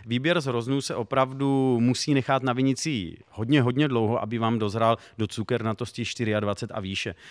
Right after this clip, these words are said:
To znamená, tady tyhle hrozny při průměrným roku se sbírají někdy v půli říjnu, ke konci říjnu, někdy i začátkem listopadu, aby to vůbec dosáhlo cukernatosti.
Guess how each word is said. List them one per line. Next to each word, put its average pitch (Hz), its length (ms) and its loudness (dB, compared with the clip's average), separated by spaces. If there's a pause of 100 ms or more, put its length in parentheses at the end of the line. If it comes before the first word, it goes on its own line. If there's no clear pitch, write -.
(160)
To 127 120 -4
znamená, 143 540 4
tady 135 240 -2
tyhle 151 260 0
hrozny 123 460 0
při 123 220 -6
průměrným 131 680 2
roku 120 280 0
se 143 160 -4
sbírají 117 380 2
někdy 120 360 2 (340)
v - 120 -20
půli 123 340 2
říjnu, 123 480 2
ke 113 120 -4
konci 139 380 0
říjnu, 120 340 2
někdy 120 240 0
i 131 180 -2
začátkem 117 580 0
listopadu, 120 640 0
aby 113 120 -4
to 120 120 -6
vůbec 117 260 -2
dosáhlo 107 460 -2
cukernatosti. 110 680 -8